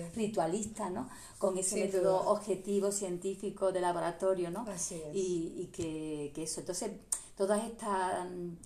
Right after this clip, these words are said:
Speaker 1: eh, teorías, ¿no? ¿no? Como la reencarnación me interesan. Y de hecho, eh, está, han estado en, en nuestro, en nuestra cultura también ha estado, ¿no? Porque el cristianismo, pues, abandonó el, esta, eh, la reencarnación, ¿no? Esta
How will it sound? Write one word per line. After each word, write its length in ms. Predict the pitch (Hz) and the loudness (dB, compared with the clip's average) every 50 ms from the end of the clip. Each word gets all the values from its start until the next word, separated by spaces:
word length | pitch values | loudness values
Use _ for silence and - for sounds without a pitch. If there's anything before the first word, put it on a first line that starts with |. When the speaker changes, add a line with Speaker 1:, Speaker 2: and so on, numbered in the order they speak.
| - - - - - | -18 -20 -18 -8 -2
Speaker 1:
eh, 580 | 180 185 180 175 175 170 170 170 170 170 170 - - | 0 2 4 4 4 2 2 0 0 -2 -4 -4 -2
teorías, 480 | 196 160 160 175 202 208 185 180 175 175 | -2 -2 0 2 2 4 4 2 2 -2
¿no? 300 | 170 170 214 302 - - - - - - - - - - | -2 -4 -4 -4 -6 -10 -16 -20 -20 -18 -16 -16 -14 -10
¿no? 340 | 202 180 170 165 202 247 254 - - - 196 - - 185 175 175 - | -8 -4 -4 -4 -4 -4 -6 -8 -10 -8 -8 -6 -6 -6 -8 -8 -6
Como 160 | 175 165 165 | -6 -6 -4
la 100 | 160 156 | -4 -4
reencarnación 640 | 147 160 156 151 - 156 156 156 160 - - 170 180 | -4 -6 -6 -6 -6 -6 -6 -4 -4 -4 -4 -2 -2
me 60 | 190 190 | -4 -4
interesan. 460 | 180 185 175 185 202 202 - 170 156 - | -2 0 0 2 2 0 0 -2 -4 -4
Y 80 | 175 | -2
de 100 | 170 175 | 0 0
hecho, 340 | 185 202 - - 226 214 214 - - - - - - - - | -2 -2 -2 -4 -4 -6 -8 -10 -14 -18 -20 -20 -18 -8 -2
eh, 320 | 208 202 196 202 196 202 - | 0 0 2 2 0 -4 -6
está, 320 | - - 220 220 - - | -10 -6 -4 -4 -4 -2
han 120 | 202 202 | -2 -2
estado 240 | 214 208 220 240 269 | -2 -2 -4 -2 -2
en, 100 | 277 254 | -2 -2
en 160 | - 202 196 | -2 -2 -4
nuestro, 560 | 180 175 175 - - 175 160 156 147 143 - - - | -4 -6 -6 -6 -6 -6 -4 -4 -4 -4 -6 -8 -8
en 80 | - 165 | -6 -6
nuestra 240 | 151 147 - - - | -6 -6 -8 -10 -12
cultura 480 | - 143 139 - 180 180 185 190 208 | -12 -12 -10 -6 -4 -2 -2 -2 -4
también 300 | - 170 156 151 156 165 | -6 -6 -6 -6 -6 -6
ha 80 | 170 147 | -8 -10
estado, 400 | - - - 233 247 208 175 170 | -12 -10 -8 -6 -6 -6 -6 -8
¿no? 120 | 202 202 | -8 -10
Porque 220 | 202 - - - 147 | -10 -10 -8 -8 -10
el 60 | - | -10
cristianismo, 680 | 156 - - 170 151 160 170 175 180 190 196 202 202 208 - - - - - - | -10 -10 -8 -8 -6 -6 -6 -6 -4 -4 -4 -6 -6 -8 -12 -14 -16 -16 -10 -6
pues, 140 | - 196 190 | -4 -2 0
abandonó 680 | 175 175 175 160 160 160 170 170 175 180 185 185 185 185 | 0 0 -2 -2 -4 -4 -4 -2 -2 -2 -2 -2 -2 -2
el, 180 | 185 175 175 - - - - - - | -2 -4 -4 -8 -12 -16 -14 -6 0
esta, 920 | 202 196 196 196 - 202 185 180 180 180 175 175 180 180 180 180 180 175 175 175 175 175 - - - - - | 0 2 2 0 -2 0 2 2 4 4 4 4 4 4 2 2 0 0 -2 -4 -8 -10 -14 -18 -18 -8 0
eh, 120 | 196 190 | 2 2
la 100 | 190 185 | 2 2
reencarnación, 640 | 180 190 190 175 180 180 175 175 175 - - 202 - 175 | 2 0 0 0 0 -2 0 0 -2 -2 -2 -4 -4 -4
¿no? 60 | 170 | -6
Esta 220 | 175 - 196 190 | -8 -8 -10 -12